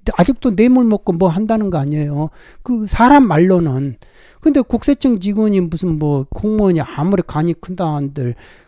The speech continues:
그렇게, 아, 그렇게 제가 볼 때는 안 합니다. 어? 진짜 이제 거물들이야 뭐, 뭐 그 성층권 사회에서는 또 결이 다 틀려요. 조직이 노는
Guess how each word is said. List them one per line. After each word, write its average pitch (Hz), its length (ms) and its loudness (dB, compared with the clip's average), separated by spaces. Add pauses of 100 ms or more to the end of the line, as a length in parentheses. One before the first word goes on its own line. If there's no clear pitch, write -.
그렇게, - 380 -2 (960)
아, - 400 -18
그렇게 185 400 -4
제가 220 320 0
볼 240 160 0
때는 131 360 -4
안 110 240 -10
합니다. 147 840 -8 (220)
어? 160 60 -10 (520)
진짜 180 460 -2
이제 151 460 -4 (460)
거물들이야 202 760 2
뭐, 135 240 -6
뭐 139 400 -6
그 139 380 -6
성층권 262 640 -2
사회에서는 160 880 -2
또 190 100 0
결이 - 400 0
다 - 140 -6
틀려요. 247 560 -2 (340)
조직이 196 600 2
노는 233 320 6